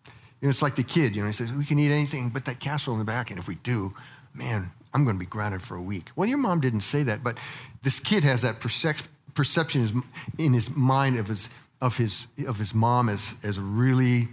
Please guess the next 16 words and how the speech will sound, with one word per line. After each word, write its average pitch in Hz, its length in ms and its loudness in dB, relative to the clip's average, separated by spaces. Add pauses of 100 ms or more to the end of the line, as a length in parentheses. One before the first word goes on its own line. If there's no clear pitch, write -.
(180)
hard 117 560 -2
person. 151 460 0 (580)
And, 98 720 0
you 117 120 0
know, 110 300 2 (480)
you 165 100 2
know, 196 160 4
yeah, 160 380 2 (340)
it's - 240 2
true, 151 560 2 (500)
um, 127 720 2 (1080)
that 143 440 0 (880)
she'll 180 200 2
die 165 220 4
if 147 60 2
she 160 140 0